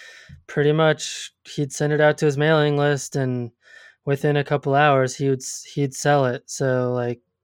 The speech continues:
that's <laughs> pretty amazing stuff right there.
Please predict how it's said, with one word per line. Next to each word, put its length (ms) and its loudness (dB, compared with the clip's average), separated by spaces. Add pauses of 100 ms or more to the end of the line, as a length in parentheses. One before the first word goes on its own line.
(120)
that's 420 -8 (120)
<laughs> 140 -20
pretty 340 4
amazing 500 4
stuff 420 -2
right 200 -6
there. 380 -6